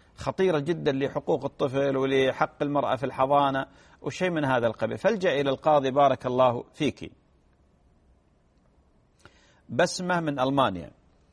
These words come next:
تقول: "ألاحظ أنني في صلاة العشاء والفجر عند السجود أو قراءة القرآن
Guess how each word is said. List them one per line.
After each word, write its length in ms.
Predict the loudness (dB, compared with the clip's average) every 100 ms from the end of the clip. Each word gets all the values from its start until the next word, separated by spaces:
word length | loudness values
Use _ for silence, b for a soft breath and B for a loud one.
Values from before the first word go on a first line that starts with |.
| _ -14 -2
تقول: 360 | -2 0 0 4
"ألاحظ 360 | 2 2 0
أنني 440 | 0 -2 -4 -4 -4
في 340 | -2 -2 -2
صلاة 420 | -2 2 2 0 -2
العشاء 640 | -2 -2 -4 -6 -2 0
والفجر 480 | 0 0 -2 0 -2
عند 180 | -2 -4
السجود 460 | -6 -6 -4 -2
أو 120 | -2 -4
قراءة 420 | 0 2 2 2
القرآن 480 | -6 -6 -2 0 0